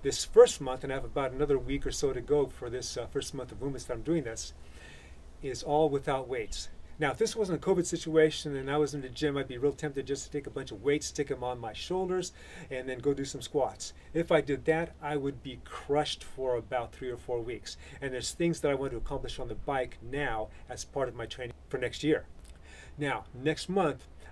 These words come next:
I'm gonna use very light weights and work my way up to this. And the month, uh, the month after is gonna be a few more weights, and then in about, uh, three months, I should be good to go a lot heavier. This first set is going to be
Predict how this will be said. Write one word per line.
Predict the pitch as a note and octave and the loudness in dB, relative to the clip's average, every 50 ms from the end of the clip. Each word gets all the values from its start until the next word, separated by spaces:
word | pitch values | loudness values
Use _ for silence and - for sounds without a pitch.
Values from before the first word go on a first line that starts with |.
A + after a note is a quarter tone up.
| - | -6
I'm | - C3+ | -2 0
gonna | C3+ C3+ | 0 0
use | C3 C3 C3 B2+ - - - - | -2 -4 -6 -6 -8 -8 -8 0
very | A#2 C#3 D3+ D#3+ D#3+ D#3 D#3+ D#3 D3+ | 4 6 8 8 10 8 8 8 6
light | C3+ C#3 C#3 C3+ - - | 4 2 2 0 0 -2
weights | B2+ A2+ G2 - - - - - - - - - - - - - | -2 -2 -2 -4 -8 -10 -12 -12 -14 -18 -18 -18 -18 -16 -12 0
and | A#2 | 6
work | B2 D3+ C#3+ - | 6 6 6 6
my | C3 | 2
way | B2+ B2 C#3 C3 | 2 4 4 4
up | B2+ B2+ - | 4 2 0
to | - - - | -4 -12 -12
this. | G#2+ - - - - - - - - - - - | -10 -10 -10 -10 -12 -12 -16 -18 -18 -18 -14 -10
And | - B2+ A#2+ | -8 -6 -4
the | A#2+ | -4
month, | A#2 A#2+ C#3 D#3+ D#3+ - - - F3+ | -2 0 0 0 0 -2 -10 -8 -2
uh, | C#3 B2+ A#2+ A#2+ A#2 | 0 0 2 2 0
the | A2+ B2+ | 0 0
month | D3 D3+ C#3+ | 0 4 6
after | E3 E3 E3+ E3 G3+ | 6 6 4 4 0
is | F3 - | -2 -2
gonna | - C3+ | -2 -6
be | B2 B2+ A#2+ | -4 -4 -6
a | A2 | -6
few | - - C3+ C3 | -4 -4 -4 -2
more | C3 B2+ B2 | 0 2 2
weights, | B2 D3+ F3+ F3+ F#3 - - - - - - - - | 4 4 4 2 2 -2 -6 -10 -12 -16 -18 -12 -8
and | - B2 B2 C3 | -8 -6 -4 -2
then | C3 C3+ C3+ C#3 | -2 -2 -2 -2
in | C3 C3 | -2 -4
about, | B2+ A#2 C#3 C#3 D#3+ C3+ C3 - - | -4 -2 -2 0 0 -2 -2 -2 0
uh, | C#3 B2+ B2 B2 A#2+ A#2 - - - - - - - - - - | 2 2 4 2 2 -2 -4 -10 -16 -18 -18 -18 -18 -18 -16 -14
three | - - C#3 D#3 F#3 | -4 0 2 4 4
months, | F3 E3 E3+ F#3 G3+ F#3+ - - - - - - - | 4 4 2 2 2 0 -4 -8 -8 -10 -16 -16 -12
I | - | -6
should | - - E3+ C#3+ | -2 0 0 0
be | D3+ C#3+ | 0 2
good | - D#3 D3+ D3 | 2 2 2 2
to | C#3+ | 2
go | C3 C#3 C#3 | 2 2 2
a | C3+ | 4
lot | C3 C3 C3 B2+ B2+ | 4 2 2 2 2
heavier. | A#2+ A2+ A2+ G#2+ F2+ - - - - - - - - | 0 -4 -4 -6 -8 -8 -8 -10 -10 -10 -12 -8 -4
This | - B2+ A#2+ - | -4 -2 -2 0
first | - - G#3+ A#3+ - - | 6 8 10 10 8 8
set | - D3+ B2 B2 - - - - - - | 2 2 2 0 -2 -8 -16 -16 -12 -8
is | C3+ A#2+ - | -8 -6 -2
going | - D3+ D#3 E3 | 2 2 2 2
to | - D#3+ | 2 -2
be | C#3+ - C#3+ C#3 C3+ C#3 C#3 | -4 0 0 0 0 0 -4